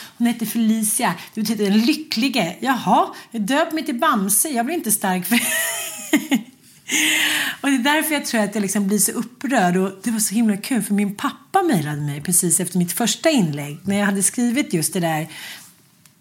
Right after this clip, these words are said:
Det enda som jag och många med mig som, eh, känner igen oss i den här situationen, vare sig det liksom handlar om så pass mycket som Anna Wagen eller i mitt fall bara att man har känt sig liksom,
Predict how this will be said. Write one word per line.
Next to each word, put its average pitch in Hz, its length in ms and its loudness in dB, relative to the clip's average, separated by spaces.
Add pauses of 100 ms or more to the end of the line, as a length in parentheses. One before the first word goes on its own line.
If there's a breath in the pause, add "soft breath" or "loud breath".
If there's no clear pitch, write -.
Det 220 180 -2
enda 254 300 2
som 277 220 4
jag 214 360 4
och 214 60 0
många 214 280 4
med 208 120 4
mig 190 560 2 (140)
som, 196 420 0
eh, 196 220 -2
känner 226 240 2
igen 277 180 0
oss 254 60 0
i - 40 -2
den 214 80 2
här 190 40 2
situationen, 202 760 0
vare 196 320 2
sig 190 480 0 (400 loud breath)
det 208 240 2
liksom 202 280 -2
handlar 196 260 2
om 185 220 0
så 190 180 -2
pass 190 160 -2
mycket 196 260 0
som 202 180 0
Anna 196 240 0
Wagen 220 440 4
eller 180 160 0
i 190 200 -2
mitt 220 280 0
fall 175 360 2
bara 175 300 2
att 165 120 -8
man 180 240 0
har 180 100 0
känt 180 280 0
sig 185 140 -2
liksom, 170 440 -4